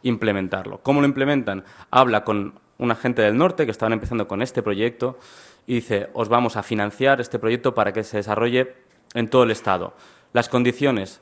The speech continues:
toda la música que forme parte de este proyecto,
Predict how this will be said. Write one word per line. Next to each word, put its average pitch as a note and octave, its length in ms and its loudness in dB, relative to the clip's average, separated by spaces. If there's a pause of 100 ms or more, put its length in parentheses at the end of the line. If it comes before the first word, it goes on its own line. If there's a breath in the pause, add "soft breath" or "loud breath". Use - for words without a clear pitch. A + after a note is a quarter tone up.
(180)
toda D#3 240 6
la C3 120 2
música A#2 440 -2
que A2+ 120 -6
forme C3 260 4
parte A2 260 2
de A2 60 0
este A2 160 -6
proyecto, B2 540 -2